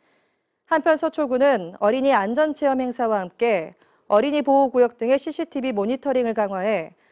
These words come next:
어린이들의 안전사고 예방에 힘쓰겠다고 밝혔습니다. 부모와 자녀가 함께 즐기는 체험활동이 방배이동 청도 놀이터에서 열렸습니다.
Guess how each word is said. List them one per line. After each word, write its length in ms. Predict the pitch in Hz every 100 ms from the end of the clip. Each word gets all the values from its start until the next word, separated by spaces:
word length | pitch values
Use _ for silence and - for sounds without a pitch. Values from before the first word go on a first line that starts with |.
| _ -
어린이들의 500 | 214 254 254 247 262
안전사고 680 | 196 226 302 294 269 233 214
예방에 380 | 190 180 226
힘쓰겠다고 840 | 262 330 - 294 233 - 180 226 254
밝혔습니다. 840 | 254 240 - 175 151 147 - 190 _ _ _ _ _ _ _ _ _ _ _ _ _ _ _ _ _ _ _ _ _ _ _ _ _ _ _ _
부모와 400 | 269 311 339 330
자녀가 460 | 311 285 285 294
함께 340 | 320 359 349 320
즐기는 480 | 311 285 277 285
체험활동이 920 | 285 349 339 302 269 247 226 277 214 175
방배이동 760 | - 226 240 311 294 262 277
청도 320 | 277 370 359
놀이터에서 640 | 311 269 254 233 214 208 214
열렸습니다. 800 | 190 185 - 170 170 165 165